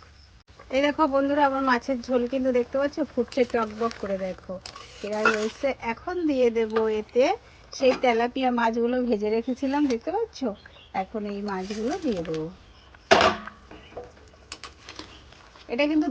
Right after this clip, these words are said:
দেখতেই পেয়েছো, আমি কিন্তু বেশি কিছু দিইনি, খালি জিরের গুঁড়ো, লঙ্কার গুঁড়ো, হলুদের গুঁড়ো, তার সাথে একটু স্বাদ অনুযায়ী নুন। ওটা না দিলে তো টেস্ট আসবে না, যত ভালো করেই রান্না করো, ওটাই কিন্তু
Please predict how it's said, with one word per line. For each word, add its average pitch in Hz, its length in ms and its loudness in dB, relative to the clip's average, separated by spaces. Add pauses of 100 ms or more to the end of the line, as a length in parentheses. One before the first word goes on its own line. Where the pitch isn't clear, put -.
দেখতেই 294 340 2
পেয়েছো, 294 200 2 (100)
আমি 269 180 0
কিন্তু 285 160 0 (100)
বেশি 254 280 4
কিছু 277 160 -4 (100)
দিইনি, 240 320 2
খালি 240 260 2
জিরের 233 360 4
গুঁড়ো, 247 180 0 (160)
লঙ্কার 233 380 -2
গুঁড়ো, 285 180 0 (120)
হলুদের 233 420 4
গুঁড়ো, 170 180 -6 (220)
তার 202 180 -6
সাথে 254 220 -6
একটু - 160 -10 (140)
স্বাদ 208 160 2 (100)
অনুযায়ী 202 320 -6 (100)
নুন। 247 160 2 (540)
ওটা 277 140 2 (100)
না 277 120 6
দিলে 269 220 2
তো 269 40 4 (100)
টেস্ট 302 220 2 (100)
আসবে 269 300 2
না, 247 60 -2 (680)
যত 214 140 -2 (140)
ভালো 277 220 6
করেই 359 280 0
রান্না 302 340 8
করো, 214 200 0
ওটাই 247 300 4
কিন্তু 320 200 2